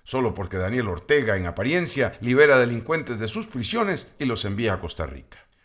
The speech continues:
La mayoría de esos seres humanos son honestos, trabajadores, que están siendo perseguidos por un tirano.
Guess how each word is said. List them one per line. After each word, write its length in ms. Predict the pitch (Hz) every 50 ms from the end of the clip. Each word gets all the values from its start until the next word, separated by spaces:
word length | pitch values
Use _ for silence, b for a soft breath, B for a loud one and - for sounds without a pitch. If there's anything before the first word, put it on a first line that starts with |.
| _ _
La 60 | - 76
mayoría 560 | 76 85 92 113 143 165 185 190 180 170 156
de 140 | 143 143 147
esos 240 | 143 143 143 135
seres 260 | - 151 147 139 127 123
humanos 380 | 123 131 143 147 143 131 -
son 120 | - 147 151
honestos, 560 | 151 156 139 107 - - - - - - _ -
trabajadores, 840 | - 117 117 120 - - 147 156 160 156 139 107 85 - - - - -
que 60 | 143
están 260 | - - 185 185 151
siendo 340 | - - 185 180 170 151 -
perseguidos 760 | - 139 123 - - 127 123 151 220 214 170 139 107 92 -
por 160 | - 110 127
un 160 | 147 143 127
tirano. 420 | - 135 135 139 127 107 90 73